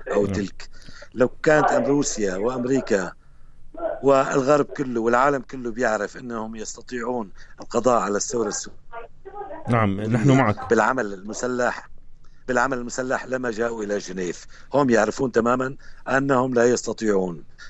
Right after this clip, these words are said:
Speaker 1: بمعنى آخر، يريدون الحصول في جنيف على ما عجزوا عن تحقيقه على أرض المعركة. القتال مستمر والقتال سيستمر،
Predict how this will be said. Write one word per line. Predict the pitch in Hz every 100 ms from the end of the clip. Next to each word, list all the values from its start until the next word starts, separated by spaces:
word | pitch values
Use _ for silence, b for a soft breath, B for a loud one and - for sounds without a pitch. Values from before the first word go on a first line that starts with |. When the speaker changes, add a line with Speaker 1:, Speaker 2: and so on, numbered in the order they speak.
| B
Speaker 1:
بمعنى | 127 131 120
آخر، | 120 131 - 135 135 - B B
يريدون | 117 117 120 135
الحصول | 101 113 - 139
في | 110 113
جنيف | 95 113 127 135 123 - b b b
على | 131 143 123
ما | 113
عجزوا | 101 123 120 117 120
عن | 101 101
تحقيقه | - - - - 135 127 139 135 - b b
على | 110 113
أرض | 127 131 113
المعركة. | 113 110 104 98 - 73 - b b -
القتال | 117 - - 135 135 135 120
مستمر | 117 - 120 117 127 - - - - -
والقتال | 110 - 123 139 135 127
سيستمر، | - 117 107 - 120 110